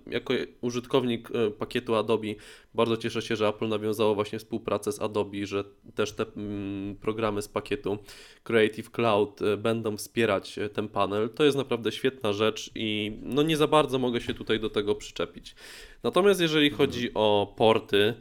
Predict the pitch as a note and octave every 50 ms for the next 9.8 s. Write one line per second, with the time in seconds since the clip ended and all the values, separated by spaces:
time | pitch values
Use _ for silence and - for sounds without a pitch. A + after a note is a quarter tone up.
0 | - - - - - - - - A#2+ B2+ D#3+ D#3 D#3 E3+ - F3 E3 D#3+ - -
1 | D3+ D3+ D3 D3 D3 C#3+ C#3+ C#3+ C#3 C#3 C#3 - - - - A#2+ B2+ B2 A2+ A2+
2 | A#2+ A#2+ A#2 A#2 A2+ A#2 A#2 A2+ A2 A2+ A2+ A2 A2 G#2+ A2 G#2+ G#2 G#2 - -
3 | - G2+ F#2+ - - - - - - - - A#2+ D#3 D#3+ - E3 D3+ C#3 A#2 -
4 | A2 G2 G2+ G2 - - - E2+ - - - _ - - - F#2+ G2 - - -
5 | - B2 C3+ C#3+ D3+ D#3 D#3 D3+ D3 - - - - D3+ D3 D#3+ D3 - - D#3
6 | D3 C#3+ C#3 C#3+ D3+ C#3+ C#3 B2+ B2 B2 B2 - - B2 A#2+ A#2 A#2 A#2 A#2+ B2
7 | A#2+ A#2 A#2 A#2 A2+ A2 A2+ - - A#2+ A2 A2 A2+ A#2 C3 B2+ G#2 G2+ F#2+ F#2+
8 | G2 G2 G2+ F#2+ F#2+ G#2 G2+ A2 G#2+ A2 A2 A2 G#2+ G#2+ G#2 A2 G2+ G2 G2+ -
9 | G#2 F#2+ F#2+ A2+ G#2+ G#2 A#2 A2 A2+ - G#2 G2+ C3 E3 -